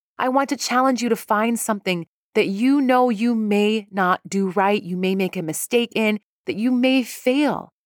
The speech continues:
I want you to try and do that and see what happens. See if you can apply, right? Feel the feels and find the growth.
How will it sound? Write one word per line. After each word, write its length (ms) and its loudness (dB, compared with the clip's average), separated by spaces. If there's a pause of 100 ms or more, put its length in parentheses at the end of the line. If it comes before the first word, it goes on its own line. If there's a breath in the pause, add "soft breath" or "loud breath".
(180)
I 160 0
want 240 -2
you 120 0
to 80 0
try 500 0
and 200 -4
do 200 0
that 240 -6 (200)
and 200 2
see 260 2
what 140 2
happens. 440 0 (240)
See 380 2
if 140 0
you 80 0
can 120 -4
apply, 580 -2 (340)
right? 200 2
Feel 260 0
the 100 -2
feels 340 0
and 160 -6
find 300 -4
the 40 -6
growth. 460 -6